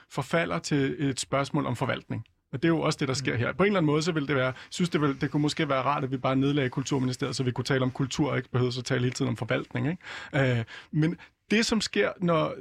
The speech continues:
når kulturordføreren siger, øhm, der er, det, det, der er nogen, der ikke har forudsætningerne for at gå ind og se en ballet eller, øh, kigge på finkulturen, så har han jo fuldstændig ret. Men det, som så må være konsekvensen, det er,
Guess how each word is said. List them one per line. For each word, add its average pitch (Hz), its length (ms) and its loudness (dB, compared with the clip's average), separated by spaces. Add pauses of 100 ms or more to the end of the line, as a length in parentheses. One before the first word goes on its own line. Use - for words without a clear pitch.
(140)
når 160 180 2
kulturordføreren 160 1200 0
siger, 165 400 2 (440)
øhm, 123 560 2 (440)
der 139 220 2
er, 156 320 0 (260)
det, 165 380 -2
det, 165 200 -4
der 160 60 4
er 156 40 4
nogen, 175 200 0
der 165 60 2
ikke 165 120 0
har 175 80 0
forudsætningerne 151 720 0
for 147 120 0
at 143 60 -2
gå 139 120 0
ind 143 220 0
og 139 80 -6
se 151 180 0
en 139 100 0
ballet 131 460 0
eller, 117 440 -4
øh, 117 200 0
kigge - 260 -6
på 165 60 -2
finkulturen, 151 640 0
så 185 80 0
har 196 60 4
han 202 100 2
jo 156 80 0
fuldstændig 196 480 -2
ret. 185 240 -2 (460)
Men 165 260 2 (640)
det, 220 140 4
som 202 160 2
så 214 100 0
må 202 120 2
være 151 140 0
konsekvensen, 185 840 -2
det 160 140 2
er, 160 200 2